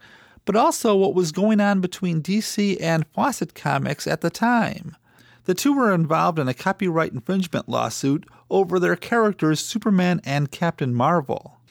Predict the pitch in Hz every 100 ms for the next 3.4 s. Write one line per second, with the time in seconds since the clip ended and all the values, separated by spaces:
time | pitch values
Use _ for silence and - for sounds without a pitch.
0 | - - 180 170 170 220 240 - 226 -
1 | 208 220 - 151 143 143 160 196 180 151
2 | - - 180 180 143 139 156 151 - 214
3 | 220 165 -